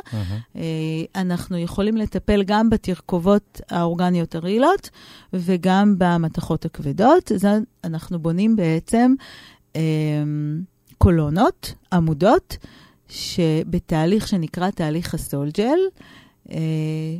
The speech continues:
Speaker 2: שגם בתהליך הזה אנחנו מכניסים, אה, מלכודות, תרכובות שמשמשות מלכודות, לכל מיני חומרים רעילים. זה יכול להיות מתכות כבדות, וזה יכול להיות גם תרכובות אורגניות רעילות.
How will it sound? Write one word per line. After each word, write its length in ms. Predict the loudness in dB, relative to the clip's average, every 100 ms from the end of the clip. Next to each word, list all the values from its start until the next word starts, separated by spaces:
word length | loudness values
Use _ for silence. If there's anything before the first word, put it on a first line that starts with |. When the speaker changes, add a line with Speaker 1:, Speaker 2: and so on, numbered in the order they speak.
| -12 _
Speaker 2:
שגם 1080 | -14 -10 -2 0 0 -2 -6 -10 0 4 4 4
בתהליך 640 | 0 -2 -4 -4 -6 -6
הזה 240 | -4 -2 -2 -6 _ _ -6
אנחנו 720 | -4 -4 -4 -4 -2 -2 -4 -8 _
מכניסים, 800 | -6 -6 -4 -8 -4 0 2 2 2 -2
אה, 140 | -4 -2
מלכודות, 720 | -2 -2 0 8 8 8 0 -16 -2
תרכובות 680 | -2 0 0 2 4 4 4
שמשמשות 640 | 2 2 -2 2 2 2
מלכודות, 600 | 0 -2 0 4 4 2 -16 -20 -20 -16 -10
לכל 300 | 0 2 2
מיני 200 | 2 0
חומרים 460 | 0 -2 0 0
רעילים. 440 | 0 0 0 0 0
זה 120 | 0
יכול 360 | -2 0 0 2
להיות 440 | 2 0 -2 _ _ _ _
מתכות 440 | -10 -8 -6 -8 -10
כבדות, 480 | -6 0 0 2 2
וזה 200 | 2 2
יכול 220 | 0 2
להיות 180 | 2 2
גם 160 | -2
תרכובות 460 | -4 -6 -4 -2 -2
אורגניות 520 | -2 0 0 -2 -4
רעילות. 340 | -6 -6 -8